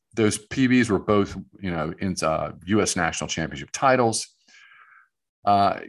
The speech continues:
could, can you talk about what he, what he was doing at, at U S Olympic trials and the transition from what we see at U S Olympic trials compared to two thousand twenty-two Summer Nationals?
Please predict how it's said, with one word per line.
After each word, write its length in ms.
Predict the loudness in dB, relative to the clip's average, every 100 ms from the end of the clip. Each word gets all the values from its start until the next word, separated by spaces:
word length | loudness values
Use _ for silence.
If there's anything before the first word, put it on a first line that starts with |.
| -20 -12
could, 240 | -8 -8 -12 -20 _ _ _ _ _ _ -4
can 160 | 0
you 80 | 2
talk 280 | 2 0 2
about 460 | 4 6 6 0 -14 -16 -10
what 280 | 0 0 0
he, 200 | -2 -2
what 280 | 0 -2
he 80 | 0
was 120 | -4
doing 240 | 0 0 0
at, 140 | -4 _ -12
at 120 | -4
U 180 | 0 0
S 140 | -2
Olympic 240 | -6 -8
trials 600 | -2 0 0 -2 -6 -12 _ -4
and 120 | -2
the 60 |
transition 640 | 0 2 2 2 0 0 -2
from 300 | -2 -2 0
what 160 | 0 0
we 100 | -4
see 260 | -2 -2
at 80 | -2
U 140 | -2
S 140 | -2 -4
Olympic 240 | -6 -8
trials 640 | 0 2 2 0 -2 -10 _ _ _ -14
compared 460 | -12 -2 0 2 0
to 120 | -6
two 260 | 0 0 2
thousand 460 | 2 0 -2 -6
twenty-two 760 | -4 -2 -2 -4 -2 0 -2 -8 _ _ _ _
Summer 320 | -2 2 4
Nationals? 580 | 2 0 -2 -4 -6 -8